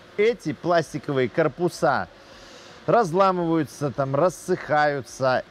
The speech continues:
и вся электронная начинка погибает. Новые актуаторы стоят двести долларов. Оригинальный амортизатор Temps стоит триста двадцать долларов, но можно найти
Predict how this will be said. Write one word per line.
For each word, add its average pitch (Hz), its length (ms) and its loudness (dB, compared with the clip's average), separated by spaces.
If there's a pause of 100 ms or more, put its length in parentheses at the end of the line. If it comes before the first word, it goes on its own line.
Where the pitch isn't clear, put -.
(100)
и 208 340 2
вся 175 520 2
электронная 139 680 0
начинка 160 800 0 (100)
погибает. 175 840 0 (460)
Новые 185 580 4
актуаторы 131 720 -2
стоят 214 500 -4
двести 180 500 -2
долларов. 139 520 0 (140)
Оригинальный 143 960 -2
амортизатор 139 960 -2 (260)
Temps 233 320 0 (420)
стоит 202 480 0 (140)
триста 185 440 -2
двадцать 151 500 -2
долларов, 101 360 -2
но 156 200 0
можно 170 520 -2
найти 147 760 -2